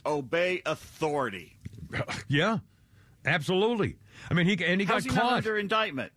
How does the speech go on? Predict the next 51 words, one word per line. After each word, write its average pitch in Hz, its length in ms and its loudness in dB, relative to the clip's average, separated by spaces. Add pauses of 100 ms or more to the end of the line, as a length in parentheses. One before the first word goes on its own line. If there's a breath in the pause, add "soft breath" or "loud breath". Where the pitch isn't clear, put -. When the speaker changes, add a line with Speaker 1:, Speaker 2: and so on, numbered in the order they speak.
(140)
Speaker 2:
Yeah, 98 240 -2 (560)
yeah. 78 160 -2 (640 loud breath)
Uh, 135 240 2 (140)
well, 165 280 0
again, 151 360 0
I, 147 160 0 (180 loud breath)
well, 190 120 2
there, 190 240 0
I 151 100 2
think 226 200 0
there, 156 240 2
he 175 180 4
may 220 240 4
be. 80 320 -4
I, 113 220 0
I 131 40 2
think 185 200 0
the 147 100 0
Congress 185 400 0
is 127 100 0
still 165 200 2
trying 165 300 0
to 139 60 0
get 143 240 0
him 139 380 2 (300 loud breath)
under 156 360 0
oath, 151 500 2 (480 soft breath)
uh, 127 240 2
to, 147 180 2
Speaker 1:
Why - 80 4
did 160 140 2
Speaker 2:
uh, - 20 2
Speaker 1:
they 156 120 2
do 302 200 -2
the 285 120 -2
six-foot 285 540 -2
thing? 170 280 0 (120)
If, 196 160 -2 (120)
if 214 160 -4
they 226 120 0
knew 277 300 0
it 269 100 -4
wasn't 240 320 -2
gonna 226 200 -2
work, 269 280 -2
why 262 140 2
did 262 160 -8
they 254 100 0
do 285 300 -2
it? - 120 -4 (120)
Speaker 2:
Yeah. 123 300 0